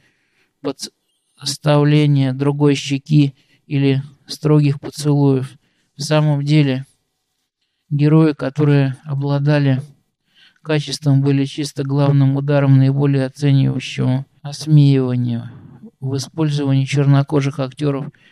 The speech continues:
чёрные отстреливались большими пушками, ходили с важным видом, в гордой толчее имели потный секс. Чтобы не рассказывала история с чисто повторяющимся сценарием,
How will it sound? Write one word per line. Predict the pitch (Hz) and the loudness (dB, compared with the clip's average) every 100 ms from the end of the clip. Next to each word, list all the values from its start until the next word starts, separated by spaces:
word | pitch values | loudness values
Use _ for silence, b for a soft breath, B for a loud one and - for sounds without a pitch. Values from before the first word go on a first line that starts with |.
| b b | b b
чёрные | 160 156 151 135 131 131 _ _ _ | -4 0 2 2 -2 -8 _ _ _
отстреливались | 143 127 - 156 151 139 135 131 | -20 -20 -2 2 2 2 0 -2
большими | 135 135 135 147 147 139 135 - | -4 -6 -6 0 2 2 0 -6
пушками, | 156 143 - 131 | -8 -8 -4 -2
ходили | 127 139 139 143 139 | -2 -4 -4 -6 -6
с | 131 | -6
важным | 143 135 135 135 | -4 -2 0 0
видом, | 139 143 127 123 _ _ _ _ _ _ _ | 0 0 -2 -8 _ _ _ _ _ _ _
в | 139 139 | -12 -6
гордой | 147 143 139 | -4 -4 -6
толчее | 135 135 135 - 151 143 | -8 -12 -14 -4 0 4
имели | 143 143 139 131 127 - - | 4 4 2 -2 -6 -12 -10
потный | 147 147 139 131 131 - _ - | -8 -2 0 2 -2 -8 _ -18
секс. | - - 123 - - _ _ _ _ _ _ _ _ _ _ - 202 | -12 -4 -4 -6 -14 _ _ _ _ _ _ _ _ _ _ -18 -16
Чтобы | - 147 139 139 | -12 -10 -4 -2
не | 143 | 0
рассказывала | 147 143 - 143 135 131 131 | -2 -6 -4 -2 -2 -6 -8
история | - 143 135 131 | -6 -2 -2 -4
с | |
чисто | 131 147 - 139 | -6 -10 -10 -14
повторяющимся | 135 - 143 139 135 131 143 - 139 | -14 -12 -6 -4 -6 -8 -12 -12 -16
сценарием, | - 139 143 147 143 127 | -6 2 4 6 4 -2